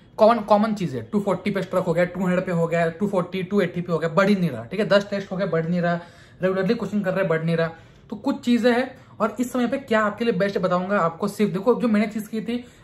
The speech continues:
वही मैं आपको recommend करूंगा। और ये same चीज मैंने आपको नीट के पहले भी recommend की थी। मतलब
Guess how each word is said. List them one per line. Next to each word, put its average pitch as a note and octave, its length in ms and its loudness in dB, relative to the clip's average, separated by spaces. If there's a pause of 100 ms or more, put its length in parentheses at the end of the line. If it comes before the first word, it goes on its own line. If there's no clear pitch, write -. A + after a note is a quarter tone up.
वही F#3+ 180 2
मैं A3+ 120 2
आपको G#3 200 0
recommend G3 280 0
करूंगा। G3+ 220 0
और A3+ 80 2
ये G#3+ 200 2
same B3 320 0
चीज B3 260 -2
मैंने A3 140 0
आपको A3+ 160 -2
नीट A3 340 2
के C4+ 100 0
पहले A#3 220 0
भी B3 60 4
recommend G#3 320 0
की F3 100 -4
थी। C3 120 -10
मतलब G3+ 360 -2